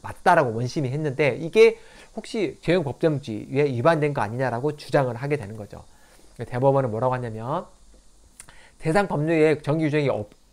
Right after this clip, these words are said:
없다, 없고 준용 법률, 여기서는 주택법을 준용하게 돼 있었는데 준용 법률에도 없다고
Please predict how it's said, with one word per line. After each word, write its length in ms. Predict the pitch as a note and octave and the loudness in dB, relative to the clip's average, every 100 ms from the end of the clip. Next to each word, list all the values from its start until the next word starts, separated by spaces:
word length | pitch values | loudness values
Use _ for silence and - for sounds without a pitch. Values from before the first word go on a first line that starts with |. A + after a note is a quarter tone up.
| - | -14
없다, 540 | - - E3+ C#3 - | -12 0 2 2 -2
없고 560 | B2+ - C#3 B2 E3 - - - | -10 -4 -2 0 -2 -6 -20 -20
준용 360 | - F#3+ A#3 F#3+ | -4 2 4 4
법률, 360 | B2+ A#2 G#2+ | 0 -2 -6
여기서는 320 | - A#2 C3+ G#2+ | -6 -4 -4 -6
주택법을 480 | - F3 E3+ B2+ | 0 0 2 0
준용하게 420 | A2+ C#3 D3 B2 A#2 | 0 -4 -2 -2 -4
돼 100 | G#2+ | -8
있었는데 600 | - G#2+ G2+ A2 D#3 G#3 - - - _ _ | -10 -12 -10 -6 -6 -8 -20 -20 -20 _ _
준용 320 | - G3 A3+ A3 | -6 2 4 4
법률에도 500 | C3+ D3 D3 C#3+ F3+ | 0 2 2 4 4
없다고 1000 | - A#2 - D#3 C3 - C#3+ C3 B2 | 2 -4 2 4 4 -4 -10 -8 -8